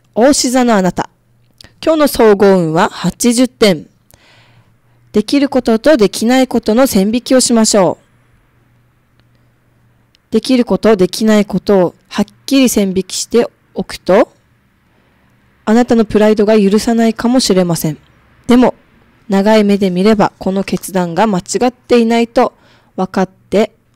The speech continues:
あなたの評価は高まるでしょう。そしてあなたの今日の恋愛運は、変わった運気、周りからの人気が今一つの異性に引きつけられそうです。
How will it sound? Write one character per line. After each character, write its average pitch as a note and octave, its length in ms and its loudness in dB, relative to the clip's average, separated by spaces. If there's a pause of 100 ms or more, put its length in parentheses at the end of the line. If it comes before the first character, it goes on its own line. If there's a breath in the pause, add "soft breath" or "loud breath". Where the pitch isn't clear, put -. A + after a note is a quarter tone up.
(560 soft breath)
あ G#3 120 0
な B3 120 2
た B3+ 100 0
の B3 100 2
評 A3+ 220 0
価 A3 120 -2
は B3 120 2
高 F3+ 300 -8
ま F3+ 140 0
る F3+ 80 -4
で F3 100 -4
し - 120 -8
ょ D3 220 -6
う。 - 760 -20
そ - 80 -2
し - 100 -2
て - 200 -2
あ F3+ 80 -4
な G3 140 0
た F3+ 140 -4
の A3 160 -4
今 B3 120 2
日 A#3 40 0
の F3+ 100 0
恋 G3+ 300 2
愛 C4 160 2
運 G#3 140 2
は、 A3 180 0 (1800 soft breath)
変 G3 120 0
わ B3+ 80 2
っ - 80 -2 (120)
た C4 160 2
運 F#3+ 180 0
気、 - 220 -10 (200)
周 G3+ 260 2
り A#3+ 100 2
か A#3+ 140 0
ら A#3+ 120 2
の G#3+ 120 2
人 G3 240 -2
気 F3+ 140 -2
が G#3+ 180 -2
今 G#3+ 260 -2
一 B3+ 220 -4
つ - 140 -10
の G#3+ 100 -2
異 G#3 80 -6
性 F#3 260 -2
に G3+ 240 -4 (140)
引 - 140 -20
き - 140 -12
つ - 120 -16
け A#3+ 120 2
ら A3 120 4
れ G#3 80 2
そ F#3 160 -2
う D#3+ 40 -4
で C#3 80 -6
す。 - 220 -16